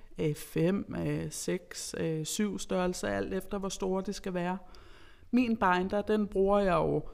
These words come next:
både i hverdagen til de her hverdagsposter, jeg har. Det vil sige, det er ligesom en punkt for mig, jeg altid har med. Jeg har også en kalender i den, og så har jeg mine kort. Så, så det fungerer som en punkt for mig, men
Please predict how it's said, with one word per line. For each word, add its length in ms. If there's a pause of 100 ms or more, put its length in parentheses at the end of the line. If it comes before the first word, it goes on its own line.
(460)
både 340
i 100
hverdagen 720
til 220
de 80
her 200
hverdagsposter, 840
jeg 140
har. 200
Det 140
vil 80
sige, 380 (140)
det 80
er 40
ligesom 320
en 120
punkt 380
for 100
mig, 240
jeg 140
altid 320
har 220
med. 200 (680)
Jeg 120
har 100
også 240
en 100
kalender 540
i 140
den, 260 (100)
og 140
så 100
har 320
jeg 80
mine 260
kort. 460
Så, 220 (140)
så 180
det 180
fungerer 580
som 220
en 100
punkt 360
for 160
mig, 180
men 240